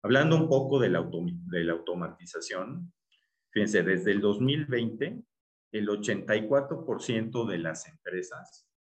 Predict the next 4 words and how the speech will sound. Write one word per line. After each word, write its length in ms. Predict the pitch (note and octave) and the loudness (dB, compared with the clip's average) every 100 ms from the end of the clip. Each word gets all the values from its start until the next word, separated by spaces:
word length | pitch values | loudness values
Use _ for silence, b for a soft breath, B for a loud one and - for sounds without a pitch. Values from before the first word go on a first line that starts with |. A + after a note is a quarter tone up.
| _ _ _ _ - | _ _ _ _ -6
están 600 | F#2+ F#2+ G2+ A2 A#2+ C3 | -4 -2 2 4 4 4
trabajando 1120 | A#2+ G#2+ F#2 - G2 G2+ G#2 A2 A2 A2+ A2+ A2 | 4 4 2 0 -2 0 0 2 2 -2 -8 -4
ya 480 | G#2 G#2 A2 C3+ - _ | -2 0 -2 -4 -10 _
en, 720 | G2+ F2+ F2+ F2+ F2 E2+ E2+ | -8 -6 -6 -4 -4 -4 -10